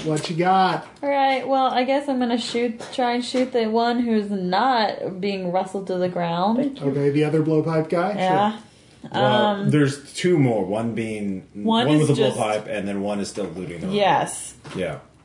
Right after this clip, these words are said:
Speaker 2: But it seems like blowpipe guy is probably the first threat.
Speaker 3: Yeah.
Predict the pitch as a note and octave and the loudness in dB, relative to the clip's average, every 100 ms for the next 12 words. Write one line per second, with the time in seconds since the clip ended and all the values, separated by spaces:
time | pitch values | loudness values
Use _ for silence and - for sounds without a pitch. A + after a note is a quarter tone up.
0 | _ - G#3 G3+ F#3+ E3 - - F#3 F#3+ | _ -10 -4 0 0 0 -4 -6 -6 -2
1 | A3 G#3 G3+ G3 E3 F#3+ G3 F#3+ G#3 F#3+ | 0 2 2 2 2 0 0 0 2 2
2 | F3+ - - F3 F3 F3 E3 E3 - F#3+ | 0 -6 -14 -6 -2 2 0 -2 -4 -2
3 | F3+ F3 D#3+ D#3+ - - F3 D#3+ D#3 D3+ | 0 0 0 -2 -6 -12 -8 -6 0 0
4 | D3+ - - - F2+ - - - - G#2+ | 0 -10 -4 -2 -2 -4 -14 -20 -8 -4
5 | F#2 E2 | -2 -4